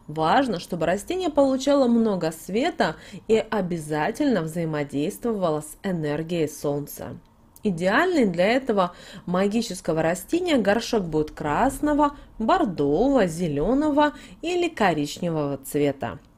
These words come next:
За растением нужно тщательно ухаживать, вовремя поливать,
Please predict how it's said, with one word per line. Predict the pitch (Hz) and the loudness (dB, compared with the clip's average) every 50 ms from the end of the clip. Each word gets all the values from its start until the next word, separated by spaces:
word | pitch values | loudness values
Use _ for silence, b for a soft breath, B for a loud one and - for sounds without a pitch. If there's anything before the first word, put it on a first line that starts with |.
| - - - | -18 -12 -6
За | 175 165 170 160 | -2 2 2 2
растением | 156 165 165 - - 294 330 330 247 208 202 | 2 0 -2 -2 -2 0 2 2 2 2 2
нужно | 196 196 196 214 196 202 | 0 0 0 -2 -2 -2
тщательно | - - - 240 220 220 - 226 226 226 240 | -2 -2 0 0 2 2 2 2 2 4 2
ухаживать, | 269 262 262 - 262 226 180 151 147 147 135 123 120 - B B B B B B | 2 0 0 2 2 2 2 0 -2 -4 -4 -4 -6 -10 B B B B B B
вовремя | - 160 190 285 415 440 320 214 170 147 | -4 0 4 4 6 6 4 4 2 0
поливать, | 139 - 143 139 135 139 139 147 160 202 294 359 339 | -2 -2 -2 -2 -2 -2 0 0 2 2 2 2 0